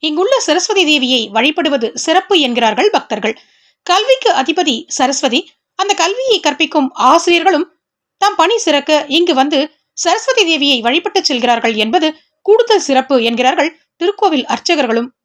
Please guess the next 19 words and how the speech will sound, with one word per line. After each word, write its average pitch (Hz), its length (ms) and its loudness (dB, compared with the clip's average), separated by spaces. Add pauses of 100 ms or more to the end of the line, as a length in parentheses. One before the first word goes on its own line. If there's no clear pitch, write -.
பக்தர்களும். 214 520 -2 (1120)
என்ன 320 200 0 (100)
உறவுகளே, 247 360 2 (1000)
டீச்சர்ஸ்க்கான 403 640 2
ஒரு 254 200 -2
ஸ்பெஷல் 480 380 0
கோயிலை 277 280 2
பார்த்ததுல 254 420 0 (920)
மகிழ்ச்சி - 320 -4
தானே? 339 260 0 (720)
மீண்டும் 466 320 -2
இது 254 160 -2
போன்ற 294 340 0
நல்லதொரு 403 500 0
தேடலில் 240 420 -2
சந்திக்கும் 294 400 0
வரை 302 140 2 (560)
உங்களிடமிருந்து 330 640 0
விடைபெறுகிறேன். 269 560 -2